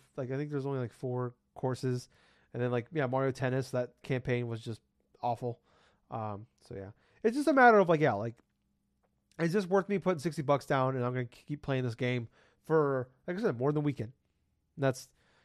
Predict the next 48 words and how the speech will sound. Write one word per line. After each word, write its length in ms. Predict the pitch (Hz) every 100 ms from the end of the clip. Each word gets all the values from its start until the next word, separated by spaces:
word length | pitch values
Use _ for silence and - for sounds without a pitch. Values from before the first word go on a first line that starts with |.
| _
you 60 | 120
know, 40 |
like, 180 | 127 127
I, 120 | 165
if 120 | 185
it's 160 | 233 190
forty, 260 | 269 269 240
if 120 | 202 214
it 40 |
came 140 | 226
out 100 | 240
for 60 | 180
forty, 240 | 160 226
like 220 | 214 196 165
I 20 |
said, 140 | 175
what, 260 | 147 160 156
like 180 | 151 147
I 40 |
was 120 | 151
just 120 | 143
saying 100 | 156
with, 120 | 143 131
like, 120 | 127
Nintendo 400 | 131 143 127 123
Sw-, 360 | - 135 -
uh, 140 | 139 117
Switch 260 | - - 131
Sports, 280 | - 113 113
whatever 120 | 110
it's 80 | 107
called. 220 | 113 104 _ _ _ -
Um, 480 | 123 117 117 104 107 _ _ _ _ _ _ _ 381 - - - -
Wii 340 | 65 139 143
Sports 240 | - 131
Resorts. 300 | 113 110 104
I'm 80 | 120
gonna 100 | 135
call 160 | 135 127
it 60 |
Wii 80 | 117
Sports. 320 | - 98 -
That's 200 | - 113
what 120 | 117 110
it 60 |
is. 140 | 98 - _ _ _
Um, 400 | 123 120 113 113 _ _ _ _ _
like, 160 | 165